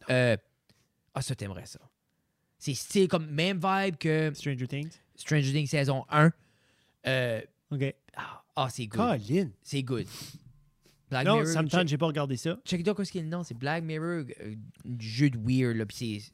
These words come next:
Speaker 1: c'est, anyway. Pour ceux qui l'ont pas regardé, c'est super cool, saison six sort dans pas long, heads up.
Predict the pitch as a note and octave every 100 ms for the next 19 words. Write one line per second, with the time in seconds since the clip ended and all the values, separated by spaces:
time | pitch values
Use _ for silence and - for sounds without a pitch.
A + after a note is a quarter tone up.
0 | _ - E3 A#2+ - - _ _ _ -
1 | F3+ D4 C4 B3 A3+ A3 A3+ - F#3 D3+
2 | G3+ G3+ E3 D3+ C#3+ - F#3 - G3 F3+
3 | D3 D3 D3+ - _ _ A#2 A2+ D3